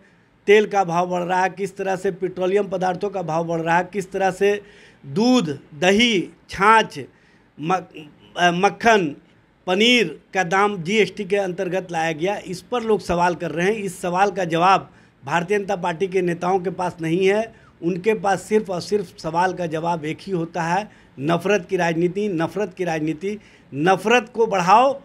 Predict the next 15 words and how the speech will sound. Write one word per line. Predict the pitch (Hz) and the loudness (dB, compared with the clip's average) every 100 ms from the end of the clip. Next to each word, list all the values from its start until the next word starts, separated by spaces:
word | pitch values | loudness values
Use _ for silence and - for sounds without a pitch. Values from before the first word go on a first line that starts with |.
| - _ | -18 _
और | 139 170 | -4 -4
देश | 143 185 214 214 | 2 4 4 2
में | 185 | 0
राज | 175 175 | 0 0
करो, | 170 156 147 | -4 -8 -8
ये | 151 190 233 | -4 2 2
नीति | 226 185 180 226 226 | 2 -2 -4 -8 -8
बहुत | 160 160 180 | -6 -4 -2
दिन | 180 180 | -2 -2
तक | 185 180 | -6 -8
अब | 147 | -10
चलने | 156 139 151 | -8 -6 -6
वाली | 127 123 | -6 -6
नहीं | 127 117 | -8 -10
है। | 110 - | -16 -20